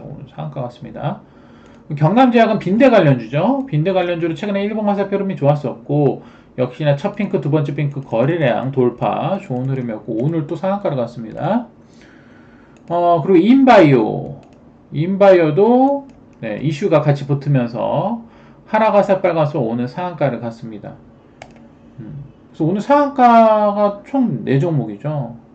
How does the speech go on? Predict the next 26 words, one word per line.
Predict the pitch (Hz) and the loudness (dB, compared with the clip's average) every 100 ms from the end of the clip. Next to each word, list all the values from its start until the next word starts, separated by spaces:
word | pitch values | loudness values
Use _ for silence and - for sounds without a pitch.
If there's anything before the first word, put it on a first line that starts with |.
| - - - _ | -20 -20 -20 _
근데 | 175 190 | -6 -4
이 | 175 | 0
네 | 143 | 2
종목 | 226 233 220 190 | 2 2 0 -4
중에서 | 202 196 190 220 226 233 240 247 - - _ - - - - - | -4 -2 0 0 2 2 0 -4 -12 -20 _ -20 -20 -20 -20 -8
하이트론, | - 269 262 - - 220 214 | 0 2 2 -2 -4 -4 -4
경남제약 | - 131 147 165 160 143 131 101 95 - - - 139 131 | -4 -2 -2 -2 -2 -2 -4 -8 -10 -14 -20 -16 -16 -6
두 | 147 | -2
종목이 | 143 190 180 147 160 208 247 - - _ _ - | 0 0 -2 -4 -4 -4 -6 -8 -20 _ _ -6
또 | 160 | -2
회원분이 | 185 262 233 208 | 2 2 2 0
물어보시기도 | 139 139 143 139 127 127 | 0 0 2 0 -2 -6
하셨었고, | 127 143 139 - - - - 156 | -4 -4 -6 -10 -14 -14 -10 -8
그죠? | 147 117 180 - - - - - - | -6 -6 -8 -12 -20 -20 -20 -20 -20
어, | 143 143 143 - - | -16 -14 -16 -18 -18
그랬는데 | - 110 107 156 156 | -16 -14 -12 -12 -6
그 | 143 | -4
종목들이 | 127 117 113 123 | -4 -6 -8 -8
오늘 | 160 110 110 101 101 - - - 113 | -6 -6 -8 -10 -12 -16 -20 -18 -14
두 | - | -8
종목이 | 127 127 113 | -6 -6 -6
상한가를 | 113 160 147 135 | -8 -10 -8 -10
갔어요. | 117 107 131 107 113 143 - - - - - | -10 -12 -10 -10 -10 -12 -18 -20 -20 -20 -4
오늘 | 190 262 | 0 2
지수는 | - 196 254 240 233 233 | 0 0 2 2 4 6
어저께 | 147 185 233 - 220 208 208 202 190 180 - | 6 6 2 -2 0 2 4 4 4 2 -4